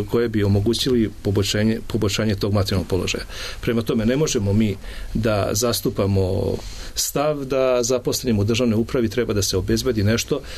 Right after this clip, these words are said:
što se obezbeđuje onima koji ostvaruju i neki dohodak. To su, na primjer, javna preduzeća. Ali smo, e,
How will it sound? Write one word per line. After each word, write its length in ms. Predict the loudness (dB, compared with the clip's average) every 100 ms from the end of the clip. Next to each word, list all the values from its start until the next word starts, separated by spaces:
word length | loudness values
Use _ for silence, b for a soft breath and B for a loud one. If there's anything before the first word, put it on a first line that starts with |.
| B -4
što 180 | -2
se 140 | 0 0
obezbeđuje 440 | 0 2 2 4
onima 200 | 4 2
koji 160 | 2 2
ostvaruju 360 | 2 2 2
i 40 | 2
neki 220 | 2 0
dohodak. 520 | 0 0 -4 -6 -8
To 100 | -6
su, 140 | -4 -2
na 60 |
primjer, 240 | 0 0 2
javna 220 | 2 0
preduzeća. 600 | 0 0 0 -2 -4 -6 B B B -4
Ali 200 | 0 0
smo, 240 | 2
e, 60 | 2